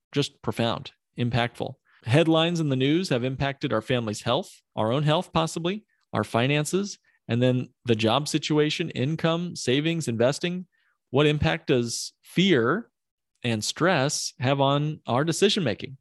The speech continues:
Well, there's a good reason for people to have fear and anxiety right now. Uh, and if you're feeling that, that's okay. It's valid to be having these emotions, especially in these troubling times. But where fear is miscalibrated,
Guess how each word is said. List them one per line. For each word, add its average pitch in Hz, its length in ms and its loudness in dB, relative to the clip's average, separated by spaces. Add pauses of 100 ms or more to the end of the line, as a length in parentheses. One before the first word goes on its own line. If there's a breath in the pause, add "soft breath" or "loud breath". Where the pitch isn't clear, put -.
(180)
Well, 147 120 2
there's 165 140 0
a 165 40 0
good 151 280 0
reason 160 460 0
for 131 120 -6
people 139 300 -2
to 127 40 4
have 131 200 2
fear 131 220 0
and 147 100 0
anxiety 135 440 -4
right 107 220 -4
now. 107 280 -4 (600 soft breath)
Uh, 127 140 4
and 131 100 2
if 135 100 -2
you're 139 80 4
feeling 170 360 2
that, 131 260 0 (120)
that's - 180 -4
okay. 220 380 0 (100)
It's - 200 -4
valid 156 380 4
to 165 60 2
be 165 160 2
having 156 280 0
these 156 160 0
emotions, 135 480 -2
especially 156 460 0
in 135 80 0
these 131 140 0
troubling 139 380 0
times. 151 440 -6 (100)
But 165 320 2
where 127 240 4
fear 160 300 2
is 120 160 2
miscalibrated, 131 920 -2